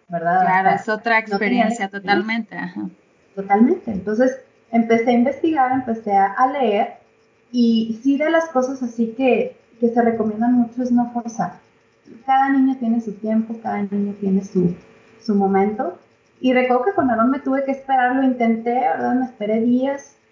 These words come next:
Speaker 1: me esperé semanas, y literal cuando empezó como a aceptarlo, fue hasta que él cumplió siete meses. O sea, él no me aceptó a los seis meses.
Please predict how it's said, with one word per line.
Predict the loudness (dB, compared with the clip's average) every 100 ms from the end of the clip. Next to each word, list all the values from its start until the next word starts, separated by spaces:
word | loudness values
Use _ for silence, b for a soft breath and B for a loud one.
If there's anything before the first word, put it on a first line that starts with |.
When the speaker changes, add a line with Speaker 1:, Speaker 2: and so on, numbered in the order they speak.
| -10
Speaker 1:
me | -8
esperé | -2 0 0
semanas, | 0 2 2 2 0 -4 -16 _ _ _ _
y | 0 2
literal | 2 2 2 2 0
cuando | 0 2 2
empezó | 2 -2 -8 -6 -4
como | 0 2 2
a |
aceptarlo, | 0 -4 -6 -2 0 0 -6 -8 _ _ _
fue | 0
hasta | 0 -4
que | -4
él |
cumplió | -2 -4 -4
siete | -6 -4 0
meses. | 0 -2 -14 -20 _ _ _ _ _ -8
O |
sea, | 0 2 4
él | 4
no | 4
me | 2
aceptó | 0 -6 -6
a |
los | -4 -2
seis | -4 -4
meses. | -4 -4 -8 -20